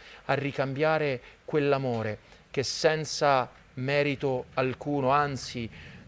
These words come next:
con il nostro demerito, perché l'abbiamo letto nella lettera ai Romani, quando eravamo peccatori,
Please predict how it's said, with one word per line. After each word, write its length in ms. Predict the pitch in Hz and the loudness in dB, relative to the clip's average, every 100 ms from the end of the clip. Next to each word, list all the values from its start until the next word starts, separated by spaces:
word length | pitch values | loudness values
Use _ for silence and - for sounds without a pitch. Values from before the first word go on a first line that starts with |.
| - | -8
con 260 | - 170 165 | 0 2 2
il 100 | 147 | 0
nostro 480 | 165 180 - 160 | 0 0 0 2
demerito, 520 | 135 151 175 147 127 127 | 4 6 6 6 2 -4
perché 400 | 127 - 175 156 | -6 0 4 6
l'abbiamo 420 | 135 139 156 147 | 6 6 6 6
letto 460 | 165 160 - 143 | 6 4 2 2
nella 200 | 135 135 | 2 2
lettera 380 | 147 160 151 143 | 2 2 4 4
ai 100 | 135 | 4
Romani, 520 | 135 147 165 147 127 - - - - | 2 2 2 0 -4 -6 -14 -16 2
quando 480 | 180 185 180 165 | 6 6 4 6
eravamo 520 | 151 143 143 185 165 135 | 6 6 2 0 0 0
peccatori, 1000 | 190 - - 156 185 180 151 127 110 | -2 -4 -4 -4 0 0 0 -2 -6